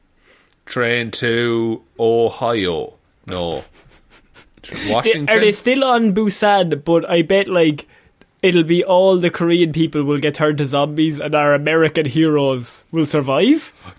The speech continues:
Speaker 1: Oh, if they did, what if they did, okay, so it's like an American family on vacation in South Korea.
Speaker 2: Exactly.
Speaker 1: And they save the day.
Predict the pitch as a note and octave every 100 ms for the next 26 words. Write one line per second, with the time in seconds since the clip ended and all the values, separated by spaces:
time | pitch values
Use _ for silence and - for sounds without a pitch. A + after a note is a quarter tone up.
0 | - F#3 D3 B2 A#2+ A2 G#2+ - C#3 B2
1 | A2+ B2 A2+ D3 C#3+ D3 D3 C#3+ D3+ C3+
2 | C3 A#2+ G#2 - G#2+ - A2 F2+ D#2 -
3 | F#2+ G#2 G2+ G2 G2+ G#2+ G#2 G2 G2+ -
4 | G#2 F#2+ F#2 E2+ F2 A2 F#2+ F#2 F#2 F2
5 | - F#2 F2 E2+ F#2 F2 E2 - E2+ E2
6 | E3 D#3+ D#3 C#3 B2 - C3+ E3+ - _
7 | _ - G2 F2+ F2+ F2 - F#2 E2+ -
8 | F2 F2 E2 D#2+